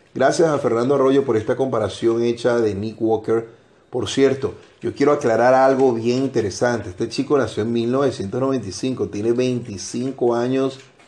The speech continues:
en este año transcurso. Les digo lo siguiente, dos mil doce tenía diecisiete años, dos mil trece, dieciocho años. Ahora,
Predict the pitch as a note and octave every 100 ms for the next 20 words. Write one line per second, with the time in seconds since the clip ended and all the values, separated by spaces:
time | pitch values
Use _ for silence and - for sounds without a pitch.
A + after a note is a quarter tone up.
0 | _ _ - G#2+ A2 - C#3+ - A2 B2
1 | C3+ C3+ - B2 A#2 G2+ - - - C#3
2 | A#2 - - - - _ _ _ _ _
3 | _ _ _ - A2+ A#2+ C3+ D3 C#3 -
4 | A2+ A2 A#2 G2 F#2 - _ - A2 C3+
5 | C#3+ F3 F3+ F3+ F3 - - - _ -
6 | G2 G#2 G#2+ A2 A2 G#2 F#2 - G2 F#2+
7 | G#2 G2+ G2 F#2 - - _ _ _ _
8 | _ _ G#2+ B2 A#2 C#3+ D3 - D#3+ D3
9 | - G2 G#2 A2 A2+ G#2 - G#2 G#2 G#2
10 | A2 G#2 F#2 E2+ - - - - _ _
11 | _ - C3+ D3 A#2 F#2